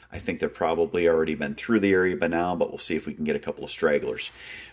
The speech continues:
But that is what we are planning on doing this year. Uh, with our podcast, it's like anything else.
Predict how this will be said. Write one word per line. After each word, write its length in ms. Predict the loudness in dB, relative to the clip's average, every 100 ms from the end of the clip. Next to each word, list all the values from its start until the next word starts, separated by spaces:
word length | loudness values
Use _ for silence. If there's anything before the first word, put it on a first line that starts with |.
| _
But 260 | 4 4 6
that 260 | 6 6
is 240 | 6 0 2
what 240 | 0 0
we 220 | 0 0
are 100 | 2
planning 480 | 0 0 2 4 2
on 160 | -2 -2
doing 460 | 2 2 2 -2 -12
this 440 | -2 0 0 0
year. 400 | -2 -2 -2 -4 -16 -20 -20 -20 _ -12
Uh, 140 | -10
with 300 | -2 4 6
our 120 | 6 2
podcast, 720 | 2 -4 0 2 2 0 -4
it's 140 | -2
like 220 | 0 0 -4
anything 380 | -4 -4 -2
else. 340 | -2 -2 -2